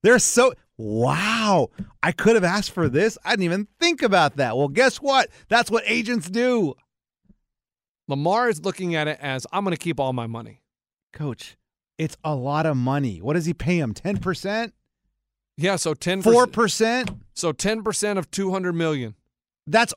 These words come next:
Speaker 1: old school. He thinks he lives this old life of where he's starving. Like, th-, you, dude, you're not homeless. You're not poor anymore.
Speaker 2: Just because you're not poor doesn't mean you can't do your own thing. He wants to save
Speaker 1: The
Speaker 2: all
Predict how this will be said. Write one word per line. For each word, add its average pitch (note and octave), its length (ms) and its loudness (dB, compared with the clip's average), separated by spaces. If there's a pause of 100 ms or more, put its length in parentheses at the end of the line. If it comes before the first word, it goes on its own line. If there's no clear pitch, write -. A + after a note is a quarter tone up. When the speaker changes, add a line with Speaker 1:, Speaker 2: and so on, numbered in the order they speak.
(100)
Speaker 1:
old A#3 240 6
school. G#3+ 360 2
He E3 180 -2
thinks B3+ 320 0
he A#3 100 -2
lives A3 300 2
this G3 160 -2 (100)
old A3+ 240 2
life A3 380 2
of G#3 100 -2
where G#3 220 2
he's F#3 180 0
starving. G#3 640 0
Like, F#3+ 340 0
th-, F#3+ 220 -10
you, A#3 140 -4
dude, A#3+ 220 -2
you're B3 180 0
not A#3+ 300 -2 (120)
homeless. A#3+ 680 2 (400)
You're A#3+ 220 2
not B3+ 380 0
poor C#4 400 4
anymore. G#3 640 0 (560)
Speaker 2:
Just G#3+ 200 -2
because A3+ 360 -4
you're A3+ 100 -6
not A3+ 220 -4
poor A#3 280 0
doesn't G3 280 -2
mean G#3 160 -2
you G3 80 -2
can't G3 340 -4
do F3 160 0
your F#3 220 0
own F#3+ 240 0
thing. G3 280 -2 (180)
He A#3 180 -6
wants A#3 260 -4
to A3+ 80 -4
save A3+ 300 -2
Speaker 1:
The F#3+ 60 8
Speaker 2:
all F#3+ 60 6